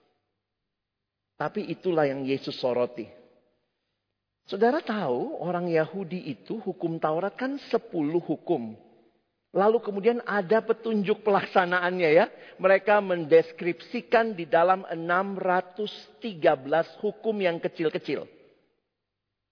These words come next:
Jadi memang kalau zaman itu hidup jadi orang Farisi, ahli Taurat, itu kerjanya itu bertanya. Makanya waktu datang sama Yesus, salah satunya nanya, "Hukum mana yang paling utama?" Karena ada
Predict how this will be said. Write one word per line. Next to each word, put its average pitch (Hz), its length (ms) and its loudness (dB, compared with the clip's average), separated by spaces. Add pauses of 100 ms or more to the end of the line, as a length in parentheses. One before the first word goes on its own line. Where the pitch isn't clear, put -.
(600)
Jadi 160 200 -2
memang 165 280 -2
kalau 151 200 0
zaman 139 360 -2
itu 151 120 -6
hidup 165 400 -8
jadi 131 160 0
orang 127 320 0
Farisi, 127 560 -6 (800)
ahli 123 280 -4
Taurat, 151 440 0
itu 208 240 -6
kerjanya 165 640 0
itu 269 320 -4 (240)
bertanya. 208 720 2
Makanya 180 400 0
waktu 226 240 2
datang 170 400 2
sama 175 200 0
Yesus, 156 280 -2
salah 170 240 4
satunya 202 240 -6
nanya, 165 240 0 (320)
"Hukum 320 280 4
mana 302 320 8
yang 254 200 6
paling 214 320 8
utama?" 185 400 0 (440)
Karena 294 560 6
ada 240 240 8